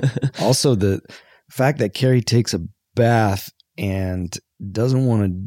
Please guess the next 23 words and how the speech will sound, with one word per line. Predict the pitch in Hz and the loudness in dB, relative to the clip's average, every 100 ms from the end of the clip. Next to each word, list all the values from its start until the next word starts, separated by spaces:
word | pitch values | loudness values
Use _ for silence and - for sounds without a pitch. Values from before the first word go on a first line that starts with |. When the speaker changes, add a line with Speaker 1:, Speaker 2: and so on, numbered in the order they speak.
| - _ _ - | -12 _ _ -6
Speaker 2:
take | 131 123 | -4 -2
a | 92 | -4
second | - - - 131 - 98 - | -4 -4 -2 -4 -2 -6 -4
bath. | 82 76 - - - - - _ _ - - - _ | -6 -6 -10 -12 -16 -20 -20 _ _ -20 -20 -20 _
I, | 131 - - | -8 -8 -8
I, | 127 - 143 | -10 -6 0
I | |
would | 143 135 | 2 0
think | - 196 160 | 0 0 2
you'd | 156 113 | 2 4
wanna | 123 113 | 4 4
drain. | 92 98 110 127 127 147 - - | 2 2 4 4 2 -4 -14 0
There's | 147 147 | 2 4
no | 175 220 | 4 4
getting | 175 165 - 151 | 4 2 2 2
out | 139 139 | 4 4
of | 110 95 | 2 2
that | 117 110 117 | 2 0 -2
bloody | 107 107 107 104 | 2 4 4 4
water | 95 98 95 90 87 85 _ - | 4 4 2 0 -2 -4 _ -8
and | 95 85 | -6 -2
being | 92 82 | -2 -2
clean. | 82 - 90 80 | -6 -8 -8 -8